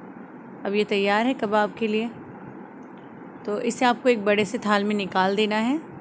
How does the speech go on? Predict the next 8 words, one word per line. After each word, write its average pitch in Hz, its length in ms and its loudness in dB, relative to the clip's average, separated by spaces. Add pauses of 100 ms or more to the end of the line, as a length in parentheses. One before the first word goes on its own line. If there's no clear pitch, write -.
(1000)
ताकि 208 280 0
जो 214 100 0
कीमा 214 280 0
है 240 80 4
वो 226 120 -2
ठंडा 190 320 0
हो 196 120 0
जाए। 214 280 0